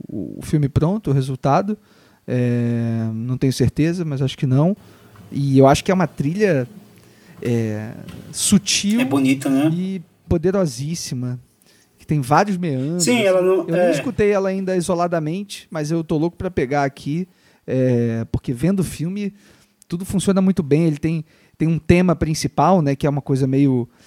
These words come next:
Speaker 1: um ritmo pulsante, né, assim, que a, que, que eu acho muito forte, muito bonito, que aparece em, que, que vem, né, em vários momentos do filme. É, em vários outros também, ele compõe, é, texturas belíssimas, assim, pra,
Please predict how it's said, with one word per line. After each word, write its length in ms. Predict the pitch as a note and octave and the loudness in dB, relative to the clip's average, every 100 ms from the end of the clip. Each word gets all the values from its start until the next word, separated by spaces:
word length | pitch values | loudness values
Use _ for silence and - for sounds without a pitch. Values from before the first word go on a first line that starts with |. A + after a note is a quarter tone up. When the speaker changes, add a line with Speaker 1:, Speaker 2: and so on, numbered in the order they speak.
| _ - | _ -6
Speaker 1:
um 100 | C3 | -2
ritmo 540 | B2 D#3 - D#3+ C3+ | 0 0 -2 -4 -4
pulsante, 800 | A#2+ D#3+ C3+ - F3 G3 - - | 0 -2 -2 -2 2 2 0 -8
né, 240 | D3+ G3 G3 | -8 -8 -10
assim, 340 | - C3 - D3+ | -12 -10 -8 -10
que 180 | - C#3+ | -6 -4
a, 160 | B2 | -4
que, 300 | A2+ - C3 | -6 -14 -16
que 100 | - | -4
eu 60 | B2+ | -4
acho 180 | B2+ C3+ | -2 -4
muito 240 | D3 D#3+ | -6 -6
forte, 600 | - - B2+ C3+ E3+ - | -8 -4 0 0 0 -4
muito 240 | D3+ C3+ D#3+ | -6 -4 -2
bonito, 320 | D#3+ C3+ D3+ | 0 -2 -2
que 60 | D3+ | 0
aparece 340 | - C3 C3 | 2 2 2
em, 120 | C3+ - - - _ | -2 -6 -16 -20 _
que, 100 | - A#2+ - | -6 -6 -8
que 120 | - B2 | -8 -6
vem, 320 | B2 D3 E3 | 0 0 2
né, 100 | D3 | 0
em 60 | C#3 | 2
vários 240 | C#3+ C#3+ | 2 2
momentos 360 | D3+ C#3 C3+ - | 2 2 0 -2
do 100 | B2 | -8
filme. 360 | - C#3+ E3 F#3 _ _ _ _ _ _ | -4 -2 -2 -4 _ _ _ _ _ _
É, 540 | - B2 A#2+ A#2+ A#2+ A#2 A2+ A2 A2 A#2+ C#3 | 0 2 4 2 2 0 -2 -4 -4 -8 -6
em 180 | D3+ C3+ | -2 2
vários 320 | C#3+ D#3+ C#3+ | 4 4 2
outros 200 | C3+ B2 | -2 -4
também, 360 | - A#2+ B2+ D3 | -6 -2 0 2
ele 100 | B2+ | 0
compõe, 640 | B2+ B2 A2 C3 B2 A2 - _ _ _ | -2 -6 -4 -4 -2 -4 -8 _ _ _
é, 420 | G#2 G#2 G2 F2+ - - - - - _ _ | -8 -6 -6 -10 -14 -16 -18 -20 -20 _ _
texturas 560 | C#3+ - - F3+ E3 | 2 2 2 2 4
belíssimas, 720 | C3 C#3 C3+ D3 D3 C3 A2 | 4 2 2 0 -4 -4 -6
assim, 240 | A2+ - A2+ | -6 -8 -10
pra, 300 | A#2+ B2 | -8 -8